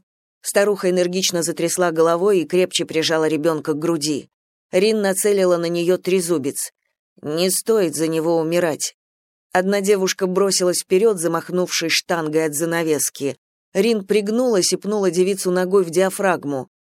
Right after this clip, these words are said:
Девушка с воем рухнула на пол. Рин поставила ногу ей на грудь и с силой прижала. Стоны девушки доставляли ей жестокое удовольствие.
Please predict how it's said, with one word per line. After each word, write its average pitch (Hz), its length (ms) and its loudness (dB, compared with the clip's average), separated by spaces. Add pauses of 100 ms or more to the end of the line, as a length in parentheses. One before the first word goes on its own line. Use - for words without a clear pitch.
(120)
Девушка 226 460 0
с - 80 -2
воем 196 300 2
рухнула 185 480 2
на 185 240 0
пол. 127 300 -4 (500)
Рин 226 260 2
поставила 202 520 0
ногу 196 260 2
ей 190 240 2
на 185 160 2
грудь 214 440 -2 (180)
и 190 100 2
с 185 140 -2
силой 226 260 2
прижала. 185 680 -2 (480)
Стоны 220 380 2
девушки 196 440 0
доставляли 185 580 2
ей 175 300 2
жестокое 185 640 -2
удовольствие. 156 920 -2